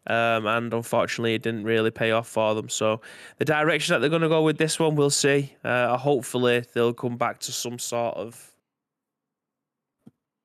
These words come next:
level you'd expect. I mean, if I'm being brutally honest, I don't really think that the new Rainbow Six, um, Extraction, I don't think that's done as well as they expected it to do either.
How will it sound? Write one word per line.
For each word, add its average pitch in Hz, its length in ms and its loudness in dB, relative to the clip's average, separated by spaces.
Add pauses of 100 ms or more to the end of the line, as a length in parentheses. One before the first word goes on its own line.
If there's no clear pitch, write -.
(160)
level 120 340 0
you'd 117 140 4
expect. - 680 -2 (340)
I - 40 -4
mean, 127 240 2 (480)
if 135 140 -2
I'm 139 80 -2
being 127 160 2
brutally 104 400 0
honest, 92 400 -4
I 123 80 -10
don't 120 280 0
really 113 260 0
think 110 300 -6
that 107 180 -2
the 113 160 2
new 113 160 -2
Rainbow 113 320 -2
Six, - 640 -4
um, 113 500 -2
Extraction, - 960 -4
I 120 80 -4
don't 131 200 -2
think 107 200 -2
that's 113 240 -4
done 123 160 0
as 120 160 -4
well 120 180 2
as 120 120 -4
they 120 240 2
expected 117 520 -6
it - 120 -6
to - 120 -4
do 120 220 0
either. 123 380 2